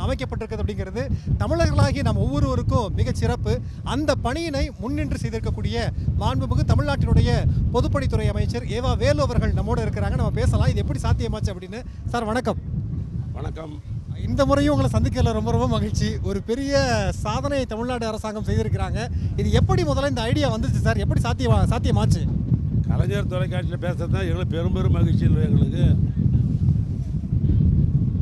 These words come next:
Speaker 2: மாண்புமிகு முதலமைச்சர் அவர்கள் திராவிட மாடல் ஆட்சி வந்த உடனேயே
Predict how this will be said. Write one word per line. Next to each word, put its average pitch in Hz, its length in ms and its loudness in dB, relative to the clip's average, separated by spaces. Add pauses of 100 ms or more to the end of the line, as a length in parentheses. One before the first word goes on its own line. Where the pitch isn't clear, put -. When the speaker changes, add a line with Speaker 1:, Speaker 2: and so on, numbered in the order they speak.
(1300)
Speaker 2:
மாண்புமிகு 214 480 2
முதலமைச்சர் 190 520 0
அவர்கள் 180 420 2
திராவிட 170 380 -4
மாடல் 156 320 -8
ஆட்சி 151 300 -10 (840)
வந்த 156 240 -6
உடனேயே 156 500 -6